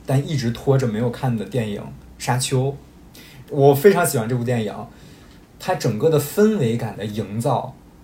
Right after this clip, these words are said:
我觉得太绝了。就当时从科幻电影的氛围里面走出来，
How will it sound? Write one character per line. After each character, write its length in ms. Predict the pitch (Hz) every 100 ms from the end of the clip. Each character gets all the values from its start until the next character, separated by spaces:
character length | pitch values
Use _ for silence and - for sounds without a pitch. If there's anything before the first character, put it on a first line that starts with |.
| - - - - -
我 180 | 131 117
觉 140 | 117
得 220 | 113 135 - -
太 420 | - - 165 135 110
绝 240 | - 95
了。 260 | 117 - - - - - -
就 100 | 165
当 220 | 180 180
时 400 | - 113 117 120 - -
从 560 | - - 120 113 127 143 - - -
科 140 | 165
幻 140 | 170
电 140 | 160 151
影 100 | 107
的 80 | 110
氛 180 | 151
围 140 | 151 143
里 80 | 127
面 160 | 131
走 200 | - 101
出 140 | - 107
来， 220 | 98